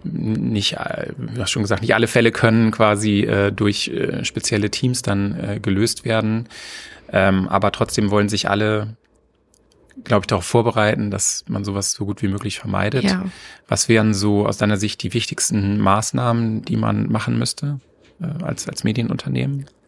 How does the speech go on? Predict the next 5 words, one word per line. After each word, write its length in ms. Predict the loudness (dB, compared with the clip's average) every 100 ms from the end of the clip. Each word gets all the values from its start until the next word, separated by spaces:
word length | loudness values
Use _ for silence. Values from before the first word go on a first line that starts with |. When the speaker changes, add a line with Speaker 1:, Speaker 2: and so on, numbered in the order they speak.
| _ _ _ _
Speaker 2:
Hm. 360 | 2 2 2 -6 _ _ _ _ _ _ _ _ _ _ _ _ _ _ _ -20 -20 -20 -20 _ _ _ _ _ 0
Also 220 | 2 2
ich 140 | -2
glaube, 680 | 2 4 4 2 0 0 -4 _ _
ähm, 800 | 0 2 2 0 -2 -4 -8